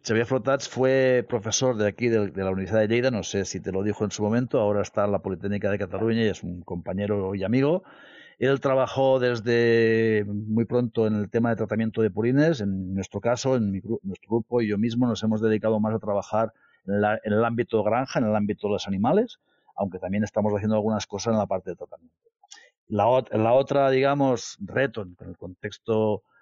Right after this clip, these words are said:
digamos, medioambiental actual son las emisiones, las emisiones de gases de efecto invernadero y las emisiones de gases no de, de efecto contaminante, como puede ser el amoníaco. Y ese es ot-, ese es uno de los retos en los que yo diría que estamos empezando a andar.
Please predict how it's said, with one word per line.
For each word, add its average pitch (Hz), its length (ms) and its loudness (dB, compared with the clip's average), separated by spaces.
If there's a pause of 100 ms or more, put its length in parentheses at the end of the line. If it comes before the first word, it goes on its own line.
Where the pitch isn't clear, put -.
(220)
digamos, 107 240 0
medioambiental 120 800 2 (460)
actual 127 480 2
son 131 140 0
las 131 140 0
emisiones, 110 560 0
las 92 80 -4
emisiones 110 360 0
de 110 100 2
gases 113 640 -2
de 90 120 -12
efecto 101 300 -6
invernadero 113 520 2
y 160 40 2
las 104 160 -2
emisiones 101 400 -2
de 110 100 0
gases 110 480 -2
no 98 200 -2
de, 95 140 -4
de 92 100 -18
efecto - 280 -10
contaminante, 98 580 -6
como 104 160 -2
puede 95 180 -6
ser 101 140 -6
el 101 100 -2
amoníaco. 82 440 -12 (500)
Y 98 80 -2
ese 95 100 -6
es 107 60 -2
ot-, 110 200 -2
ese 123 220 0
es 139 60 0
uno 147 140 2
de 139 80 2
los 123 160 2
retos 135 600 -2 (800)
en 110 160 0
los 110 160 -2
que 113 120 -4
yo 117 80 2
diría 127 240 2
que 123 80 -4
estamos 131 320 -2
empezando 110 520 -2
a - 20 -2
andar. 87 400 -6